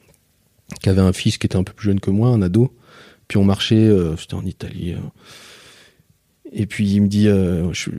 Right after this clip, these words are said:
Théophile était petit, mon fils, et puis il me dit, tu verras un jour, tu te rendras compte que de tout ce que t'as fait, tout ça, finalement, le meilleur truc que t'auras fait, la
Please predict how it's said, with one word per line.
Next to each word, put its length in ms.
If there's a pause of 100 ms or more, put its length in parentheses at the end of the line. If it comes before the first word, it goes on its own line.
(280)
Théophile 380
était 180
petit, 220
mon 120
fils, 440 (360)
et 60
puis 140
il 40
me 60
dit, 80
tu 140
verras 260
un 100
jour, 240
tu 120
te 60
rendras 220
compte 240
que 120 (1400)
de 60
tout 160
ce 80
que 100
t'as 160
fait, 200
tout 140
ça, 280
finalement, 360
le 100
meilleur 280
truc 220
que 100
t'auras 260
fait, 200
la 120